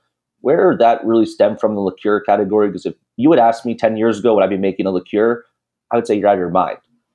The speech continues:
You know, Rob Cooper was the real first guy behind it in Saint Germain. And,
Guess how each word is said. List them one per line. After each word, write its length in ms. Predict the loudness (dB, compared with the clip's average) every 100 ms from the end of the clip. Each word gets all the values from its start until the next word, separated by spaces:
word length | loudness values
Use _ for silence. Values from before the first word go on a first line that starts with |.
| _ _
You 80 | -6
know, 100 | 0
Rob 300 | 0 0 -2
Cooper 260 | -2 0
was 200 | 0 0
the 220 | -2 -6 -6
real 280 | -2 2 2
first 500 | -2 _ -2 -2 -2
guy 200 | 0 0
behind 420 | 0 -4 -2 -2
it 140 | -6 -8
in 80 |
Saint 300 | -10 -8 -8
Germain. 400 | -6 -6 -6 -6
And, 160 | -6 -10